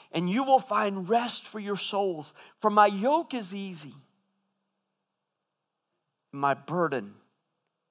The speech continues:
is light." So, once again, the question, does Jesus choose to reveal the Father and himself to whom he will,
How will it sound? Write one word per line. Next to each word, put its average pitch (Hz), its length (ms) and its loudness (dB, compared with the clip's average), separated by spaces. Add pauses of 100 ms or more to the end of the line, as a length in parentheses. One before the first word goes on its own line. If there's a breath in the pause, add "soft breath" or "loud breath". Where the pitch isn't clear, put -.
(720)
is - 200 -14
light." 135 280 2 (2250)
So, 196 400 0 (720)
once 196 180 -4
again, 208 320 -2 (300)
the 180 100 -4
question, 170 460 0
does 170 400 -6 (500)
Jesus 359 680 -4 (1120)
choose 285 500 0
to 254 140 -4
reveal 233 400 2
the 202 120 0
Father 240 540 4
and 196 140 0
himself 214 460 0
to 196 100 -2
whom 214 320 -4
he 208 160 -4
will, 202 520 0